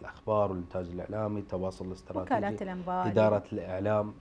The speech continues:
Speaker 1: في كلها
Speaker 2: مم.
Speaker 1: تفريعات تدخل مع بعض، غير إد-، إدارة المطبوعات والنشر وغيرها.
Speaker 2: جميل.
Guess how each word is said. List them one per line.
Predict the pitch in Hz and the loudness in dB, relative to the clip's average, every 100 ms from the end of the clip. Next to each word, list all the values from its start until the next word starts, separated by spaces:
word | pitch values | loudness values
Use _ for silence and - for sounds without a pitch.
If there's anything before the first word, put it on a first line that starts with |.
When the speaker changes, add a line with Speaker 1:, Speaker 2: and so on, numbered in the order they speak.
| - | -4
Speaker 1:
في | 151 147 | -2 0
كلها | 160 156 | 4 4
Speaker 2:
مم. | 123 | 4
Speaker 1:
تفريعات | 120 113 110 120 117 | 0 0 0 0 -2
تدخل | 104 - 101 | -6 -4 -2
مع | 92 90 98 | -2 -6 -6
بعض، | 104 127 - - - - | -4 -6 -8 -20 -20 -2
غير | 143 120 107 | 2 2 2
إد-، | - | -4
إدارة | 110 110 104 98 | -2 2 4 2
المطبوعات | 101 95 - 95 - 101 | -2 -4 -2 -4 -4 -8
والنشر | 98 98 98 | -8 -8 -8
وغيرها. | 87 85 - | -8 -10 -12
Speaker 2:
جميل. | 226 214 | -12 -12